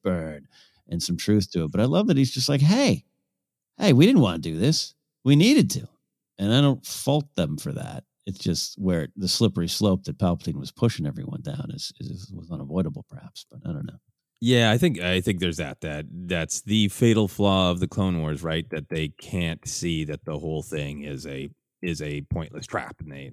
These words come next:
Speaker 2: they're
Speaker 1: Yeah.
Speaker 2: too blinded for that. But once they're already embroiled in it, uh, this perspective does make a, a certain amount of sense to me of if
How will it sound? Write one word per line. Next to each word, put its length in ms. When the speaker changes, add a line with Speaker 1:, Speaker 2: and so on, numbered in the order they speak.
Speaker 2:
they're 200
Speaker 1:
Yeah. 340
Speaker 2:
too 100
blinded 540
for 120
that. 360
But 440
once 400
they're 220
already 540
embroiled 760
in 120
it, 180
uh, 140
this 360
perspective 640
does 220
make 300
a, 220
a 60
certain 240
amount 220
of 60
sense 240
to 80
me 200
of 260
if 360